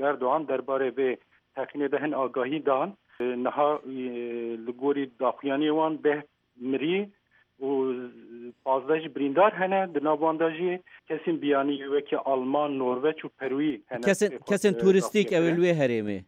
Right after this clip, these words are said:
Speaker 1: Belê, ê
Speaker 2: Belê.
Speaker 1: wê herê de mabûne.
Speaker 2: Hı.
Speaker 1: Ya din jî dîsa serokkomar, daxuyaniyek da ku ê ev peqîn pêkaniye, kuj-, ku kujeke ku bi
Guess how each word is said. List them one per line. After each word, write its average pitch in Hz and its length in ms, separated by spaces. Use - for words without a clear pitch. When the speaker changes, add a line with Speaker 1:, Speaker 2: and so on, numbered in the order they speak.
Speaker 1:
Belê, 147 240
ê - 100
Speaker 2:
Belê. 120 140
Speaker 1:
wê 135 100
herê 135 200
de 131 120
mabûne. 147 340
Speaker 2:
Hı. 117 160
Speaker 1:
Ya 180 80
din 202 200
jî 208 260
dîsa 185 300
serokkomar, 175 600
daxuyaniyek 170 640
da 196 220
ku 156 140
ê - 20
ev 160 100
peqîn 160 340
pêkaniye, 165 540
kuj-, 156 320
ku 165 80
kujeke 180 460
ku 165 100
bi 135 60